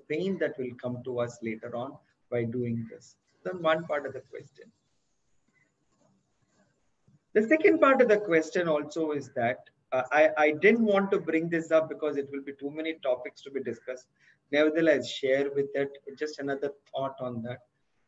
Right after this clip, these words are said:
There are something called peak energy, peak times and off-peak times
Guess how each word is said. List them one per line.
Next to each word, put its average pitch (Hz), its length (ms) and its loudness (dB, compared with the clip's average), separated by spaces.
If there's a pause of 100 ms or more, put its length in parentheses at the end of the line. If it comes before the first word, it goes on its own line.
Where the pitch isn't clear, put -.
There 233 200 6
are 254 140 4
something 185 560 -4
called 165 260 0 (220)
peak 240 400 -4
energy, 151 680 -2 (280)
peak 196 300 -6
times 147 400 -2
and 151 260 -6 (1080)
off-peak 180 720 2
times 123 500 -4